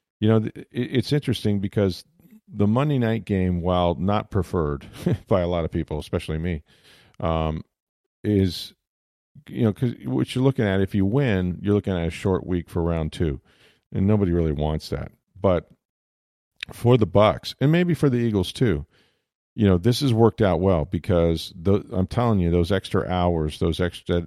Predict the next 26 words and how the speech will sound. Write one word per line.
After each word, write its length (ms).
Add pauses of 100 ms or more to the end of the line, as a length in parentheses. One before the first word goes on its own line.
that, 260
that 140
even 400
the, 240 (440)
the 100
fact 320
that 100
it's 180
Monday 320
night, 360 (100)
you 120
know, 300 (420)
um, 560 (440)
it's 200
like 180
an 100
extra 300
day. 380 (480)
It, 300
it, 300
it 100
will 180
help 420 (200)
Baker 300
Mayfield, 640 (260)
um, 320